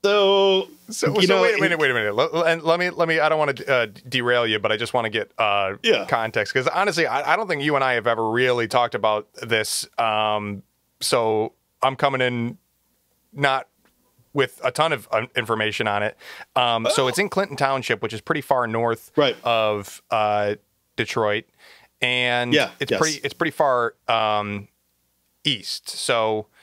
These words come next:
Speaker 2: where, where are you living
Speaker 1: Yeah.
Speaker 2: at this point? You're, you're like, how long of a drive is it for
Speaker 1: Novi.
Speaker 2: you? Novi.
Speaker 1: Uh, almost an, almost an hour. Almost an hour.
Speaker 2: Okay, so, so, and
Speaker 1: So
Speaker 2: then why, why was it Clinton Township? They,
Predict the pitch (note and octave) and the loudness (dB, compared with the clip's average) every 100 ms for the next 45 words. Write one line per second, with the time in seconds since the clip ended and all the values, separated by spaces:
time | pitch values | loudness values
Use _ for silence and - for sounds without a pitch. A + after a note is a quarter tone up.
0 | _ C#3+ B3 C4 E4 D#4 A#3 C#4+ G#3+ B3+ | _ 0 0 0 0 0 0 0 2 2
1 | G#3+ A#2+ A2 - B2 G#2 A#2+ - D3 D#3+ | 2 -2 -4 -4 -2 0 -2 -2 0 0
2 | D3+ C#3+ C3 - - F3+ F#3 E3 A#2+ B2+ | 2 0 -2 -6 -2 0 0 0 2 4
3 | F3 A#3 A#2+ G#2 G2+ G2 - _ _ _ | 4 2 0 0 -4 -8 -14 _ _ _
4 | _ _ _ - A#2+ A2+ F#2+ G2 - - | _ _ _ -2 0 0 -2 -4 -6 0
5 | F#3+ G3+ G3 F#3+ F#3+ D4 D4+ G3 - G#3 | 2 4 4 2 2 2 0 0 0 0
6 | G#3+ D3+ C3 D#3+ F#3 - _ _ _ _ | 2 2 2 0 -4 -14 _ _ _ _
7 | _ _ - D#3 F#3 C3 A2 A#2+ F3+ G#2 | _ _ -2 0 2 0 2 2 0 -2
8 | F2+ D3+ D3 - E3 D3 - - B2 C#3+ | -2 -2 -2 0 2 0 -2 0 2 2
9 | D#3+ D#3 B2+ C#3+ E3+ F3+ D#3+ C#3+ E3+ D#3 | 0 -4 0 2 2 0 2 2 2 -2
10 | C#3+ D#3 A#2 C3 C#3 A2+ G2 | -2 -4 0 0 0 -4 -2